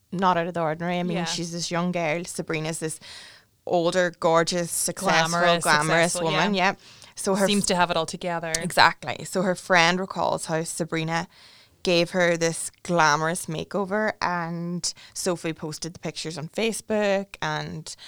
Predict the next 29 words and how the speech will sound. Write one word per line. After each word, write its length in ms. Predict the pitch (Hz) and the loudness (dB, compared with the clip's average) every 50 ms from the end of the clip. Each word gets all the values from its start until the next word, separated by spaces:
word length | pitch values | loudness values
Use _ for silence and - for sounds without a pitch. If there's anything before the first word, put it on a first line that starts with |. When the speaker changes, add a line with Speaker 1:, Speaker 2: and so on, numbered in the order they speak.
| - - - - | -20 -20 -16 -14
Speaker 1:
it 80 | - 220 | -6 -4
just 220 | - 220 208 - 247 | -2 -2 0 0 0
all 140 | 190 175 175 | 0 0 0
seemed 240 | - 160 156 160 | -2 -4 -4 -6
to 60 | - - | -6 -8
be 20 | - | -6
going 220 | 170 160 156 156 | -4 -4 -2 -2
really 160 | 156 160 175 | -2 -2 -2
Speaker 2:
Mm-hmm. 80 | 180 185 | 0 4
Speaker 1:
well. 380 | 196 233 254 226 190 190 175 175 - _ _ - - - - - - - - - _ _ | 6 8 8 8 6 4 2 -4 -8 _ _ -20 -20 -20 -14 -12 -12 -12 -12 -16 _ _
She 720 | - - - - 233 233 226 220 220 220 220 220 208 208 - - _ _ _ _ _ _ _ _ _ _ _ - | -2 0 0 2 2 2 2 2 2 2 2 2 2 0 -2 -4 _ _ _ _ _ _ _ _ _ _ _ -14
was 1080 | 196 196 214 214 214 208 208 214 208 208 208 208 208 202 190 - - - - - - - _ | -6 2 4 6 8 8 8 8 8 8 6 6 4 0 -2 -6 -10 -10 -12 -14 -14 -6 _
in 220 | 208 214 214 208 202 | 0 0 0 0 -2
contact 560 | - 247 254 269 277 - 311 254 160 - - | 0 0 0 0 2 2 0 0 -2 -2 -6
with 120 | 180 - | -10 -6
her 120 | - 185 180 | -4 -4 -4
mum 380 | 180 170 165 156 156 165 170 - | -2 0 0 0 0 -2 -4 -6
and 100 | 180 170 | -4 0
dad 260 | 180 170 165 170 - | 2 2 2 2 0
through 220 | - - 202 208 214 | 0 2 2 2 2
Facebook 720 | - - - 170 160 185 - - - 220 220 220 - - | 0 4 6 6 6 6 2 0 2 0 0 0 -2 -2
more 540 | 180 170 170 165 156 156 151 147 156 170 190 | -2 -2 0 0 0 0 2 2 2 2 0
so, 320 | - - 208 202 202 202 | -2 -2 0 0 0 0
I 120 | 196 208 220 | 0 -2 -2
think, 320 | 220 - 208 208 202 - | -2 -2 -2 -2 -2 -4
because 340 | - 208 - 185 180 175 - | -6 -4 -2 -2 -2 -2 -2
her 140 | - 180 180 | -2 -4 -6
phone, 720 | - - - 185 180 170 170 170 180 185 190 196 202 196 - - - - - - - - - - _ _ - | -6 -4 0 2 2 2 2 0 -2 -4 -4 -4 -4 -6 -8 -14 -20 -20 -20 -20 -20 -20 -20 -20 _ _ -2
um, 640 | 185 180 175 170 165 165 160 160 160 160 160 180 | 0 2 4 4 4 2 0 -2 -6 -10 -10 -12